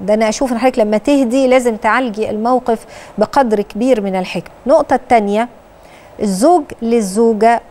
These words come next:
يعني، صديق، يعني، يعني، إنسان مقرب جدًا، ما فيش أقرب للمرأة من زوجها. مهما يعمل من أخطاء، ما ينفعش أقوم مديرة وشي وأسيبه بقى يعمل اللي يعمله، وأنا كمان لا أتكلم معه،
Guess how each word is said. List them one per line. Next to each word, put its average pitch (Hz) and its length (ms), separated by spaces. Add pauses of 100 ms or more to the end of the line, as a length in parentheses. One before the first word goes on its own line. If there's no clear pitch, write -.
(160)
يعني، 214 280
صديق، 220 640 (460)
يعني، 208 840
يعني، 208 500 (340)
إنسان 240 440
مقرب 226 580
جدًا، 220 280
ما 208 120
فيش 285 240
أقرب 226 440
للمرأة 226 420
من 240 160
زوجها. 226 300 (480)
مهما 277 540
يعمل 262 440
من 233 180
أخطاء، 214 240
ما 285 60
ينفعش 311 300
أقوم 269 200
مديرة 240 440
وشي 240 320
وأسيبه 233 380
بقى 240 180
يعمل 226 240
اللي 208 160
يعمله، 226 360
وأنا 240 200
كمان 226 380
لا 240 380
أتكلم 214 640
معه، 202 260